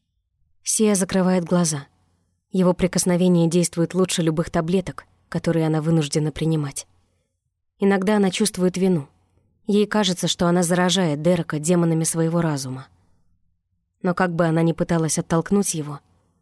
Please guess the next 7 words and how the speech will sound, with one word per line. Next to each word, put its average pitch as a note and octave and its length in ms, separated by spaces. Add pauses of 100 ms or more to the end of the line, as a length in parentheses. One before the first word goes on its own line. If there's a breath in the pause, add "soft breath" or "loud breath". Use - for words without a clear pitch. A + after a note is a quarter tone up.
(240)
ледяной F3 420
принц F3+ 300
всегда F3 360
находит D3+ 440
путь - 220
к - 80
ней. C3 320